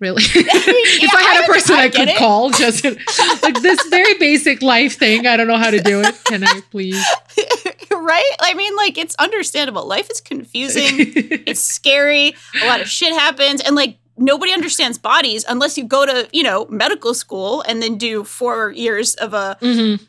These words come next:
Speaker 2: you know, of a residency and then a fellowship. Then maybe you know something about bodies, but most people don't know that much about bodies. So it's like,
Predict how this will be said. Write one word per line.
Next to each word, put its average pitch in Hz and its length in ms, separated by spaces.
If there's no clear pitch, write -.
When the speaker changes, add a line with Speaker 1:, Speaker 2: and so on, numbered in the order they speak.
Speaker 2:
you 233 160
know, 214 120
of 214 60
a 220 60
residency 240 560
and 240 160
then 262 120
a 247 60
fellowship. 247 600
Then 330 260
maybe 277 220
you 220 120
know 214 140
something 254 400
about 190 240
bodies, 185 340
but 240 100
most 294 180
people 285 160
don't 240 260
know 220 160
that 202 280
much 202 200
about 180 340
bodies. 320 400
So 254 160
it's 247 120
like, 247 220